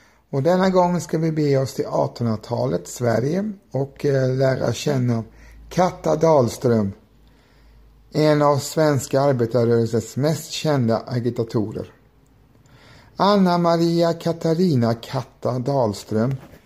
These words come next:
föddes, eh, Karlberg den artonde december artonhundrafemtioåtta på M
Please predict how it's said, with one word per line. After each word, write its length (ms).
föddes, 800
eh, 360
Karlberg 720
den 240
artonde 640
december 640
artonhundrafemtioåtta 1300
på 320
M 320